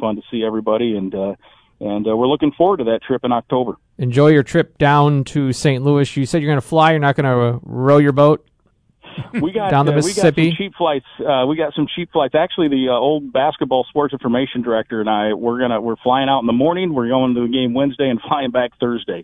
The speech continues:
Speaker 1: So it's a one night trip, but, uh, we're gonna, we're gonna eat some Italian food.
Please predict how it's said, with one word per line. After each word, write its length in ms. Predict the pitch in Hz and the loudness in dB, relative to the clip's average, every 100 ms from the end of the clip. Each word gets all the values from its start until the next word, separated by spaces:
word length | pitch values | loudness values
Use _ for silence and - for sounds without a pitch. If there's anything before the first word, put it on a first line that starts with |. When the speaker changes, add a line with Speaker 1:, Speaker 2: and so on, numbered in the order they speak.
| - | -6
Speaker 1:
So 220 | 104 98 - - - - | -4 -4 -8 -20 -18 -10
it's 160 | 117 | -4
a 60 | 123 | 0
one 260 | 123 143 131 | 0 2 0
night 220 | 131 104 | -2 -6
trip, 240 | - 117 - | -2 -2 -2
but, 180 | 113 101 - | -6 -6 -4
uh, 140 | 107 | -2
we're 120 | 110 123 | -2 -2
gonna, 260 | 123 113 - - - - | -2 -2 -6 -18 -20 -4
we're 80 | |
gonna 140 | 131 139 | -2 -2
eat 100 | 147 | -2
some 100 | 147 | -2
Italian 460 | 127 160 156 156 139 | -2 -2 -2 -2 -2
food. 360 | 160 151 147 135 | 0 2 2 -2